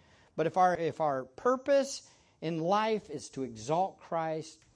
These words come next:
then anything that happens to us is seen as an opportunity to exalt Jesus. After laying out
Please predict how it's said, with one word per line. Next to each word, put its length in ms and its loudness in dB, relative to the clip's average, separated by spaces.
then 340 -2
anything 500 -2
that 120 -6
happens 480 -12
to 160 -4
us 240 -8
is 100 -10
seen 340 -6
as 140 -6
an 140 -8
opportunity 1080 -12
to 240 -16
exalt 640 -12
Jesus. 920 -16
After 240 -4
laying 440 2
out 340 2